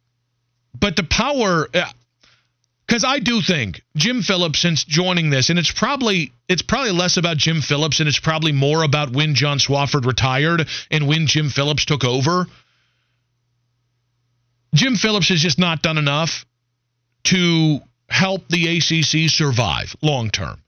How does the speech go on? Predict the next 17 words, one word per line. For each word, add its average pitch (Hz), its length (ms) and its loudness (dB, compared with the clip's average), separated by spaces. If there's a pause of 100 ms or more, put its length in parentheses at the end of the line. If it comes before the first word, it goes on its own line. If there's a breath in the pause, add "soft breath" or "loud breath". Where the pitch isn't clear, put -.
And 190 120 -2
when 214 100 0
I 247 60 -2
say 226 180 0
survive, 180 480 0
I'm 156 100 0
not 185 180 -2
talking 180 300 -2
about 185 160 -2
existing. 180 600 -2 (360 loud breath)
I'm 180 160 0
talking 196 340 -2
about 160 260 -2
being 214 240 0
in 220 80 0
a 226 60 -2
position 143 720 -2